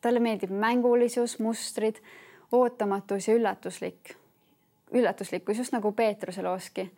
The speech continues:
Iga asi omal ajal. See on Jumala muster. Ta ei ole sind jätnud kuidagi. Ta kutsub sind endaga lähedasse sõprusesse, alustama või taastama oma suhet temaga. Aga Jumal ei suru sind enda e-,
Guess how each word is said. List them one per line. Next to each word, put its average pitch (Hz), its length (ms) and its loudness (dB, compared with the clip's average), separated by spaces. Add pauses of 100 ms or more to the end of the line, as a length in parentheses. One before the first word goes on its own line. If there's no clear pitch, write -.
(800)
Iga 254 320 2
asi 202 180 -4
omal 190 240 0
ajal. 180 320 0 (560)
See 247 160 0
on 208 80 2
Jumala 185 280 2
muster. 185 500 -6 (300)
Ta 226 120 2
ei - 0 -
ole 262 240 4
sind 190 260 -6
jätnud 202 460 -4
kuidagi. 196 540 -2 (500)
Ta 208 80 2
kutsub 262 320 0
sind 202 380 -2 (100)
endaga 233 400 2
lähedasse 202 560 -4
sõprusesse, 190 720 -8 (800)
alustama 226 560 2
või 196 160 0
taastama 220 560 0
oma 196 160 -4
suhet 196 320 -6
temaga. 95 380 -6 (1120)
Aga 214 220 0
Jumal 254 340 6
ei 202 80 -2
suru 254 320 4
sind 185 240 -4
enda 165 320 -4
e-, - 80 -4